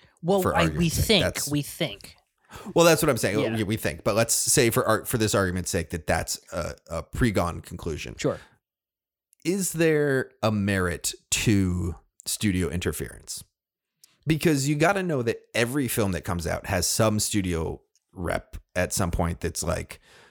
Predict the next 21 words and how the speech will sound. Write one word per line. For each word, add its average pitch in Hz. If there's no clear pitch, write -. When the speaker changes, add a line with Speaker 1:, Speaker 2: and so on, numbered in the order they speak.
Speaker 2:
"This -
should -
change, 67
that 87
should 85
change." 67
I -
remember, 90
I, 92
did 95
you 101
read 101
the 95
thing 98
the 92
other 90
day 87
that 92
Zack 85
Snyder 92
said 85